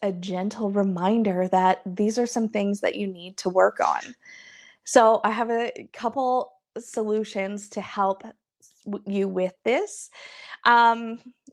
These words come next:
first of all, whenever you feel this type of energy come up and you're working in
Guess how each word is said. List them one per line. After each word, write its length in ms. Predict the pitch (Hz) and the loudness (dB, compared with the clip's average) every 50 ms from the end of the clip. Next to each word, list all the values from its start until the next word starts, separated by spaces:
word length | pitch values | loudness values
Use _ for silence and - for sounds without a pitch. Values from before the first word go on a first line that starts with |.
| 233 - | -18 -8
first 320 | - 240 233 247 247 - - | -4 -2 -2 -2 -2 -4 -6
of 140 | 262 220 240 | -2 2 2
all, 500 | 220 208 208 208 214 214 208 214 220 - _ _ _ - _ - | 4 4 4 4 2 0 -4 -8 -18 -20 _ _ _ -20 _ -10
whenever 460 | 202 202 202 208 214 - 196 202 226 | -6 -6 -4 -6 -4 -6 -6 -6 -6
you 160 | 247 285 294 | -6 -8 -10
feel 240 | - - 247 226 220 | -10 -6 -4 -2 -2
this 200 | 220 220 220 - | -2 -2 -4 -4
type 220 | - - 220 196 - | -6 -6 -6 -4 -4
of 140 | 208 190 - | -6 -6 -4
energy 460 | - 190 196 202 196 196 - 214 208 | -6 -4 -4 -6 -6 -6 -6 -8 -8
come 220 | - - 190 190 - | -6 -8 -8 -6 -6
up 240 | 185 196 214 214 - - | -4 -4 -4 -4 -4 -8
and 160 | 196 196 196 | -8 -6 -4
you're 100 | 196 196 | -4 -6
working 520 | 190 190 202 202 196 - 226 208 202 208 208 | -4 -4 -4 -6 -6 -6 -6 -6 -6 -8 -10
in 380 | 202 190 190 190 185 185 190 | -8 -6 -6 -4 -4 -6 -8